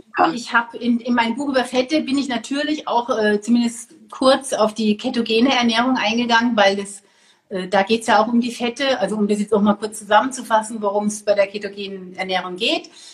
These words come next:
Speaker 2: Also es geht darum, ähm, möglichst wenig Kohlenhydrate zu essen,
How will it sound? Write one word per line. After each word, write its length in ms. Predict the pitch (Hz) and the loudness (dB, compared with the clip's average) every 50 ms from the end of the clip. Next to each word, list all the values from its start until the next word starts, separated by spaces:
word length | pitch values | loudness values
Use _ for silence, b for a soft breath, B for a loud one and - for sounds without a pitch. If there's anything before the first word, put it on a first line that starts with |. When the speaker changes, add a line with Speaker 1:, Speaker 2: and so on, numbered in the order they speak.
| B B B B B B B | B B B B B B B
Speaker 2:
Also 280 | 196 208 208 208 214 220 | 0 2 2 4 4 2
es 200 | 208 214 214 - | 2 2 -2 -4
geht 260 | - 233 220 220 - | -2 -2 -2 0 2
darum, 640 | 220 190 202 226 247 - 285 262 262 262 254 254 247 - - | 2 4 4 4 4 2 0 0 0 0 0 -2 -4 -8 -10
ähm, 440 | 185 180 185 185 180 185 202 - _ _ _ - 359 | -8 -6 -6 -6 -6 -8 -10 -14 _ _ _ -18 -12
möglichst 560 | 277 208 202 214 247 254 - 277 - - - 208 | -8 -4 -2 -2 -4 -4 -6 -10 -10 -8 -4 0
wenig 300 | 220 220 214 208 208 - | 0 2 2 0 -2 -4
Kohlenhydrate 760 | - 240 269 320 330 320 330 - - 254 240 240 240 254 247 | -4 -2 0 4 4 4 4 4 2 4 4 4 2 0 -10
zu 180 | - - 240 - | -10 -10 -8 -6
essen, 500 | 202 220 - - 247 233 233 233 233 | -6 -6 -6 -6 -6 -4 -4 -6 -8